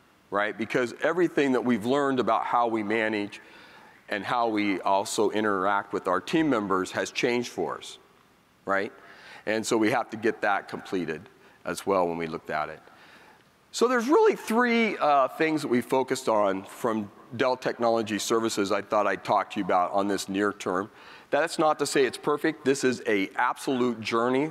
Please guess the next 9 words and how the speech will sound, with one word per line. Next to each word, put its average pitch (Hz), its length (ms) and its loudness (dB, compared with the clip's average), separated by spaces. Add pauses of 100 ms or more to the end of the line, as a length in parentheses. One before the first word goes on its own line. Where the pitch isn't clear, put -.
that 127 160 2
we're 120 180 2
on, 123 480 2 (300)
uh, 98 520 4 (100)
along 110 320 2
with 107 140 0
all 110 180 2
of 104 100 -2
you, 127 300 2